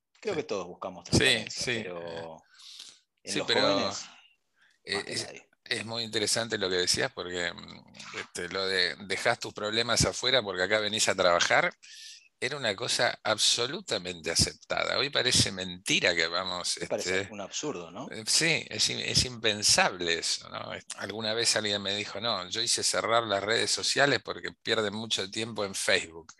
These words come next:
Speaker 2: Facebook era la única en esa <laughs> época.
Speaker 1: Claro, claro.
Speaker 2: Así que, <laughs> y que no usen los tele-, vos,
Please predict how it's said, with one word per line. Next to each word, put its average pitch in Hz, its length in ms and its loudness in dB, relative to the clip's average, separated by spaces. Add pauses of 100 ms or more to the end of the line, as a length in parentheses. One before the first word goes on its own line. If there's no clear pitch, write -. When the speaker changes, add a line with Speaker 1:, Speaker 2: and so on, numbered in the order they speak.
(120)
Speaker 2:
Facebook 131 400 0
era 104 140 8
la 101 140 6
única 110 420 4
en 82 80 -4
esa - 280 4
<laughs> - 60 -18
época. - 440 -6
Speaker 1:
Claro, 165 480 2
claro. 165 360 -2 (140)
Speaker 2:
Así 131 260 2
que, 143 160 -4
<laughs> - 380 6 (300)
y 107 140 -8
que 110 140 2
no 131 120 -2
usen 131 240 4
los 117 140 2
tele-, 113 200 -4
vos, 139 140 -2